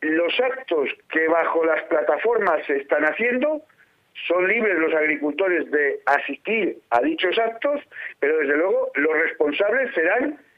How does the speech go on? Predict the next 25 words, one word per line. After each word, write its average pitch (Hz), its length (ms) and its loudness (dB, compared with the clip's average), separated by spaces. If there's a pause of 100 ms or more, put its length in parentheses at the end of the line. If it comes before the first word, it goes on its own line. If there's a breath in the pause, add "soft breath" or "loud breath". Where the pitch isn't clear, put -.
(240 soft breath)
aquellos 262 760 0
que 151 180 -2
convocan 208 640 0 (100)
esas 180 380 -2 (240)
acciones. 139 600 0 (880 loud breath)
Eh, 117 260 -2 (120)
una 240 240 2
manifestación 180 1000 0 (120)
es 185 220 -2
un 180 120 0
hecho 170 360 0 (300 loud breath)
muy 185 280 0
serio, 277 600 -2 (400 loud breath)
que 156 560 -2
hay 196 220 2
que 233 120 -2
hacerlas 165 560 0 (300)
con 165 340 0
todas 247 260 0
las 190 200 2
garantías 170 600 0
y 156 80 -4
toda 185 300 0
la 160 160 2
legalidad, 147 640 0